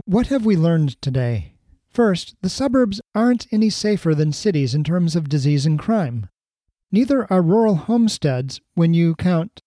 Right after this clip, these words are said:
accidents. If you do get sick or hurt,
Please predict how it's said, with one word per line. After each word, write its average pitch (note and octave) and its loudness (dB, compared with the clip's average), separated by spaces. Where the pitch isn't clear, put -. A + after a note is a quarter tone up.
accidents. C#3 -6
If E3+ -4
you F#3+ 2
do A3 0
get F#3 -2
sick - -4
or D3+ 2
hurt, E3 -2